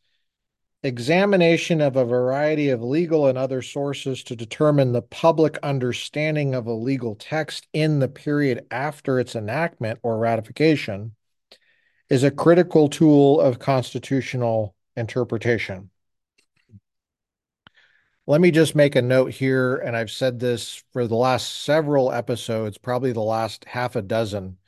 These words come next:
He's quoting a lot of legal authorities, and I'm not, i-, if I did quote and unquote all the time and all the citations, you would,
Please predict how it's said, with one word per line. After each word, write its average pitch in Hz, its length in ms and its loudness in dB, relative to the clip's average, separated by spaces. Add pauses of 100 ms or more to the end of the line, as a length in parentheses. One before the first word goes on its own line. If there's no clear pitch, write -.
(540)
He's 160 320 2
quoting 151 640 4
a 113 80 0
lot 110 540 2 (400)
of 110 600 -2 (500)
legal 143 480 4
authorities, 117 720 2
and 123 220 -4
I'm 123 140 -4
not, 139 240 -4 (200)
i-, 156 200 -4
if 143 180 0
I 165 160 6
did 147 420 0
quote 160 280 6
and 147 140 0
unquote 143 400 0
all 139 120 6
the 131 80 -4
time 131 340 -4
and 117 80 -4
all 123 120 0
the 117 80 -8
citations, 127 720 -4
you 120 160 -2
would, 110 260 -4